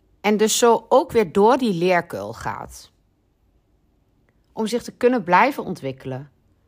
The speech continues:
Want er bestaat een risico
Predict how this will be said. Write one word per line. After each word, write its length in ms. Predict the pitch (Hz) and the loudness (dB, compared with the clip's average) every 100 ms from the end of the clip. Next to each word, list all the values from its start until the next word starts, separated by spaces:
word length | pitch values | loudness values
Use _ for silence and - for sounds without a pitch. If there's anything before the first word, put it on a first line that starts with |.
| _ _ _ _ _ _ _ _ _ _ _ _ _ _ _ _ _ _ _ _ _ _ _ | _ _ _ _ _ _ _ _ _ _ _ _ _ _ _ _ _ _ _ _ _ _ _
Want 260 | 180 240 294 | 2 2 2
er 120 | 240 | -4
bestaat 440 | 190 - 247 - | -2 0 0 0
een 80 | 233 | -2
risico 840 | 180 254 302 269 233 240 277 381 | 0 -2 -2 -2 2 2 0 -6